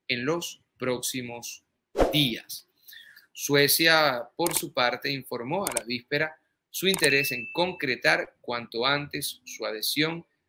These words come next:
a la Alianza Noratlántica, que pone fin, escuchen bien esto, a unos dos siglos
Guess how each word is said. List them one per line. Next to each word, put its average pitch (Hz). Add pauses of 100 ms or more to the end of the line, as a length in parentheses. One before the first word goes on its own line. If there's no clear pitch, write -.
(180)
a 110
la 107
Alianza 127
Noratlántica, 131
que 110
pone 139
fin, 185 (380)
escuchen 165
bien 165
esto, -
a 127
unos 170 (400)
dos 196 (320)
siglos 165